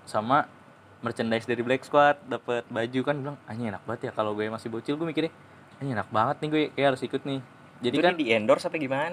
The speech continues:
Speaker 2: itu, di
Speaker 1: jadi
Speaker 2: warnet
Speaker 1: waktu
Speaker 2: ya?
Speaker 1: itu kayak Garenanya, eh, Garena bukan sih, apa Game School,
Speaker 2: Bukan.
Speaker 1: Black Squad ya?
Speaker 2: Game School, Game
Speaker 1: Game
Speaker 2: School,
Speaker 1: School.
Speaker 2: Game School.
Speaker 1: Game School itu kayak lagi nyari warnet-warnet buat, eh, kayak ibaratnya
Speaker 2: Sponsorin ya?
Speaker 1: Iya,
Speaker 2: Biar
Speaker 1: nyari
Speaker 2: pada main
Speaker 1: warnet.
Speaker 2: game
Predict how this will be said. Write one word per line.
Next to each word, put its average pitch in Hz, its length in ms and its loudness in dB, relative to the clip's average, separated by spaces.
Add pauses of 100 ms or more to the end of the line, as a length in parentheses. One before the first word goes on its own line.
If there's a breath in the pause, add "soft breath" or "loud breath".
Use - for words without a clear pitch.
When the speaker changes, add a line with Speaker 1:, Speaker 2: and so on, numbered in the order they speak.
Speaker 2:
itu, 180 160 -10
di 165 160 -18 (400)
Speaker 1:
jadi 156 320 2
Speaker 2:
warnet 143 240 4
Speaker 1:
waktu - 80 -4
Speaker 2:
ya? - 80 -6
Speaker 1:
itu 190 160 6
kayak 127 320 4
Garenanya, 123 600 0 (100)
eh, 175 160 -2
Garena 139 320 2
bukan 165 160 0
sih, 180 160 0
apa 151 160 0
Game 143 160 2
School, 151 240 4
Speaker 2:
Bukan. 139 80 6
Speaker 1:
Black 110 80 -2
Squad 117 240 0
ya? - 40 -14 (440)
Speaker 2:
Game 123 240 0
School, 143 160 -4
Game 113 160 -2
Speaker 1:
Game 123 160 4
Speaker 2:
School, 117 240 4
Speaker 1:
School. - 0 -
Speaker 2:
Game 113 160 -16
School. - 240 -20
Speaker 1:
Game 123 240 0
School 127 240 2
itu 131 220 2 (100)
kayak 135 480 6 (160)
lagi 123 320 0
nyari 120 480 2 (320)
warnet-warnet 113 640 0
buat, 123 320 4 (960)
eh, 110 320 -6
kayak 110 480 2
ibaratnya 110 480 2
Speaker 2:
Sponsorin 123 400 0
ya? 110 160 -6
Speaker 1:
Iya, 127 320 6 (160)
Speaker 2:
Biar 113 160 -2
Speaker 1:
nyari 113 80 2
Speaker 2:
pada 110 160 4
main 110 80 4
Speaker 1:
warnet. 113 240 0
Speaker 2:
game 110 100 -8